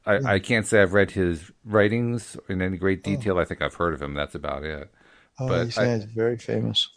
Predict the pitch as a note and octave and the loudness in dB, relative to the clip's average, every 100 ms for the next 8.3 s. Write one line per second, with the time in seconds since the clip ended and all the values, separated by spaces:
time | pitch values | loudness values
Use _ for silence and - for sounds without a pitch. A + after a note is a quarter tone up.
0 | - - - G2 G#2 G2+ F#2 G2 A2 - | -16 -6 -2 0 0 2 4 4 2 0
1 | G2 F2 F#2 E2+ B2+ G#2+ G#2 G2 F2+ E2+ | -2 0 -2 -4 -8 -4 -2 0 0 2
2 | F#2 F2+ E2+ F2 E2+ - D#2+ D#2 E2 E2 | 2 2 2 2 2 2 -2 -4 0 2
3 | F#2 F#2+ - - F2+ E2 D#2 D2+ - - | 4 2 -2 -2 2 4 2 -2 -10 -20
4 | _ F#2 G2 D#2 D2+ F2+ C3+ - E2 D2 | _ 4 6 6 4 2 2 0 -2 0
5 | D2 F#2 E2+ D2+ F#2 F#2 E2+ C#2 D#2 D#2 | 0 0 0 -4 0 0 0 0 2 2
6 | D#2 - D#2+ D#2+ F2+ F2+ F2+ E2 G2 F2 | 0 -4 0 2 2 2 -2 0 0 2
7 | - F2+ E2+ D#2+ D#2 D2 D2 - F2+ E2+ | 2 2 2 -2 -4 -4 -4 -2 -2 -2
8 | - C#2+ | -6 -10